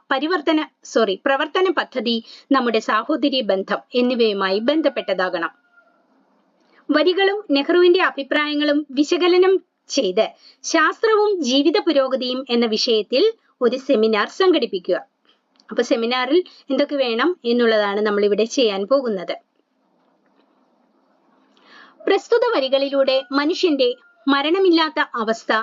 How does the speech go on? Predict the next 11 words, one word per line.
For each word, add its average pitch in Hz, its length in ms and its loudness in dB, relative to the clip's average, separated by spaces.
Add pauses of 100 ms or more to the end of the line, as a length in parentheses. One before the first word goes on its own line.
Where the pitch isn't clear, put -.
സൂചിപ്പിക്കുന്നു. 214 720 -2 (920)
വ്യക്തികൾ 415 520 2
മരിക്കാം, 254 420 -2 (760)
എന്നാൽ 233 360 2 (140)
അവർ 185 240 -2
നേടിയ 269 440 0 (120)
അറിവുകളും 294 760 -2
അനുഭവങ്ങളും 254 800 0 (420)
തലമുറകളിലൂടെ 294 920 0
കൈമാറ്റം 254 680 -2
ചെയ്യപ്പെടുന്നു. 202 640 -2